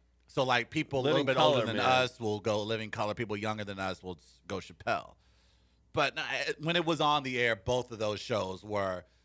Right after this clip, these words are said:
Speaker 1: iconic. People would talk about it the following day when it would air.
Speaker 2: Do we
Speaker 1: In
Speaker 2: wanna
Speaker 1: fact
Speaker 2: say more iconic, or do we wanna say better?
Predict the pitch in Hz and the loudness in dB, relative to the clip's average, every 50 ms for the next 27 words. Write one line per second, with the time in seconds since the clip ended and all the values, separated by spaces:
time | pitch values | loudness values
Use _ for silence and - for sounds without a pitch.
0 | _ _ _ _ _ - - 160 170 165 170 196 233 262 226 - - - - 185 | _ _ _ _ _ 0 2 2 2 2 2 2 2 2 0 -6 -10 -8 -6 -4
1 | 180 175 180 185 180 - - 170 180 185 170 139 135 127 127 - - 110 - - | -2 0 0 0 0 0 2 2 2 2 2 2 2 2 2 0 -6 -4 0 2
2 | 127 135 143 143 135 135 139 135 123 104 117 123 131 117 95 87 76 73 82 - | 4 4 4 2 0 -2 -4 -4 -2 2 4 4 4 4 2 0 -4 -10 -16 -20
3 | _ _ _ _ _ _ _ - 120 123 120 120 123 - - 117 113 113 113 110 | _ _ _ _ _ _ _ -8 -6 -4 -4 -4 -6 -4 -4 -4 -4 -2 -4 -4
4 | - - - 120 139 156 139 90 76 - - 117 139 151 156 156 160 147 156 151 | -4 -2 2 2 2 2 2 0 -4 -4 0 2 2 4 4 4 2 2 2 0
5 | 143 143 139 135 135 117 113 117 113 - - - - 107 113 135 165 - - - | 0 0 0 0 0 0 -2 -4 -6 -8 -12 -10 -8 -8 -8 -8 -12 -16 -20 -20
6 | - _ _ _ - 110 107 107 107 107 104 104 98 - - 113 101 90 101 90 | -20 _ _ _ -6 -4 -4 -2 -2 -2 -2 -4 -6 -6 -6 -6 -2 -2 -2 -2
7 | 76 73 - | -2 -4 -10